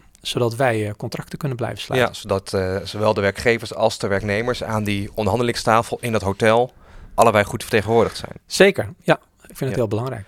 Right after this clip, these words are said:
Speaker 2: Hey, en, eh, dat heeft misschien ook te maken met het laatste onderwerpje dat ik met jou wilde bespreken. Dat is de toekomst van de C A O. Er wordt wel eens geroepen, "De C A O is een beetje een ouderwetse instrument.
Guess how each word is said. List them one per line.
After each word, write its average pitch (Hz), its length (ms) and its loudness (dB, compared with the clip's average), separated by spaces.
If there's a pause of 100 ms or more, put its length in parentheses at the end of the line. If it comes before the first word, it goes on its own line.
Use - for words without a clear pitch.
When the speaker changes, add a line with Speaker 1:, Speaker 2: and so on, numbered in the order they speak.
Speaker 2:
Hey, 120 140 4
en, 135 220 -2
eh, 120 240 2
dat 131 120 0
heeft 131 120 -6
misschien 131 220 -4
ook 113 100 0
te 123 80 -6
maken 117 300 2
met 107 140 -2
het 104 100 -10
laatste 113 340 2
onderwerpje 110 380 0
dat 107 100 -4
ik 98 60 -8
met 104 100 -2
jou 104 160 4
wilde 104 180 -2
bespreken. 113 420 0
Dat 104 80 0
is 98 60 -4
de 98 100 -6
toekomst 104 320 -6
van 87 100 -4
de 80 120 -2
C - 40 -2
A 78 140 -2
O. 101 200 -4 (800)
Er 110 80 0
wordt 117 180 6
wel 120 100 6
eens 110 120 0
geroepen, 113 380 -4
"De - 60 -8
C - 80 -2
A 107 120 6
O 107 160 6
is 98 80 0
een 107 80 0
beetje 98 200 4
een 104 60 4
ouderwetse 101 400 4
instrument. 113 640 -2